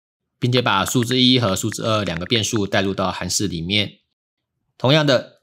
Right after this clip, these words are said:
这段语法我们可以重复使用，把它贴到底下，然后把文字讯息和函式名称做一些修改。那比较需要注意的是除法的计算，因为除法有整除和无法整除两种情况，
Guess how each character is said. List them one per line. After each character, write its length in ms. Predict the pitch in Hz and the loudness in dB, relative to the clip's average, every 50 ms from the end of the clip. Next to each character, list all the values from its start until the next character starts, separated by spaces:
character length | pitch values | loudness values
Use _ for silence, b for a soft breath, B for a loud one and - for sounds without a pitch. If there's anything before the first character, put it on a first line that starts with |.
| _ - | _ -2
这 120 | - 160 | 0 4
段 180 | 165 165 151 147 | 4 6 6 6
语 60 | 160 | 6
法 240 | 156 139 117 104 101 | 4 4 2 2 0
我 20 | |
们 140 | 90 92 101 | 0 -2 0
可 100 | - 117 | 0 0
以 80 | 104 | 0
重 160 | 98 - 95 90 | 0 -2 -4 -4
复 100 | - 104 | -2 -2
使 220 | - - 87 87 | -2 -2 -2 -2
用， 300 | 95 110 113 113 - _ _ _ _ _ _ _ - - | 0 0 -2 -2 -4 _ _ _ _ _ _ _ -4 -4
把 80 | - 87 | -4 -4
它 220 | 87 95 101 101 | -4 -2 -2 -2
贴 160 | 98 - 107 98 | -2 -2 -2 -2
到 180 | 101 92 90 | 0 -2 -2
底 160 | 87 - 87 | -4 -6 -10
下， 400 | - - - 120 107 - - - _ _ - _ _ _ _ - - - - | -8 -2 0 0 0 0 -4 -14 _ _ -20 _ _ _ _ -20 -20 -14 -4
然 100 | 101 101 | -2 2
后 100 | 113 120 | 2 2
把 280 | 113 107 101 95 95 98 | 4 4 2 2 2 0
文 160 | 101 104 120 | 0 -2 -2
字 100 | 123 131 | 0 0
讯 180 | 127 - 143 131 | 2 2 2 2
息 280 | - - 110 107 107 | 4 2 2 2 2
和 180 | 104 104 98 98 | 0 0 -2 0
函 160 | 104 104 107 | -2 -2 0
式 100 | - 127 | 0 0
名 200 | 117 107 104 104 | 2 2 0 0
称 240 | - 131 123 123 127 | 2 0 0 0 0
做 200 | 123 - 117 104 | 0 0 0 0
一 60 | 98 | 0
些 160 | 95 104 98 | 0 0 -2
修 240 | 95 - - 120 120 | 0 0 0 -2 0
改。 360 | - 113 95 - - _ _ _ _ _ _ _ _ _ - - - _ - | 0 0 -2 -2 -6 _ _ _ _ _ _ _ _ _ -6 -6 -6 _ 0
那 160 | 139 135 131 | 2 2 2
比 100 | 127 139 | 2 2
较 240 | 131 165 160 156 147 | 2 4 4 4 2
需 160 | 139 - 151 | 2 2 4
要 140 | 147 139 131 | 4 4 4
注 200 | 135 139 135 127 | 2 2 2 2
意 60 | 120 | 2
的 100 | 117 110 | 2 2
是 240 | 101 - 123 113 104 | 0 2 2 2 0
除 220 | 101 - - 104 | 0 -4 -4 -2
法 160 | 104 117 95 | 0 0 0
的 100 | 87 87 | 0 -2
计 200 | 87 - 113 101 | -6 -2 -2 -2
算， 380 | 92 - 120 110 104 - - _ _ _ _ _ _ _ _ _ _ _ _ | 0 2 0 0 0 -2 -8 _ _ _ _ _ _ _ _ _ _ _ _
因 140 | - 120 117 | -4 0 2
为 200 | 123 123 123 117 | 4 4 4 2
除 160 | 113 117 107 | 2 0 0
法 180 | - 120 104 98 | 2 4 4 4
有 240 | 98 95 92 95 98 | 2 2 0 0 0
整 240 | - - 90 87 | -2 -2 -4 -4
除 400 | 85 - - 95 92 101 - - _ - | -6 -6 -4 -2 -2 -2 -4 -6 _ -8
和 160 | - 101 98 | -6 -6 -4
无 120 | 107 104 101 | -4 -6 0
法 160 | 120 110 113 | 2 2 2
整 180 | - 110 87 87 | 2 0 -4 -4
除 160 | - 92 92 | -6 -6 -4
两 160 | 87 90 95 | -4 -4 -4
种 160 | 101 92 85 | -4 -6 -8
情 240 | 82 - - 90 90 | -8 -8 -8 -8 -8
况， 280 | - - 123 113 101 | 0 0 0 0 0